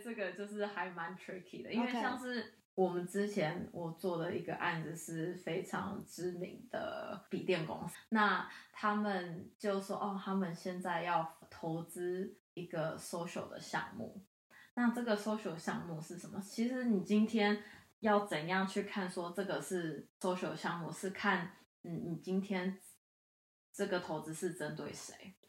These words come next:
Speaker 1: 像假如说我今天要做投资社会住宅好了，那谁会，呃，
Speaker 2: 受益。
Speaker 1: 对，谁会，呃，受益？没错，那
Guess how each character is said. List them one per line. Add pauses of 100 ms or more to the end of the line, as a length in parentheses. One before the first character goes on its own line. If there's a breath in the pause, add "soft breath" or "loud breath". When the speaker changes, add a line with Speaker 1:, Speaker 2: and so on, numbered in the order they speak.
(300 loud breath)
Speaker 1:
像
假
如
说
我
今
天
要
做
投
资
社
会
住
宅
好
了， (340 loud breath)
那
谁
会，
呃， (200)
Speaker 2:
受
益。 (220)
Speaker 1:
对，
谁
会，
呃，
受
益？ (300)
没
错， (220 loud breath)
那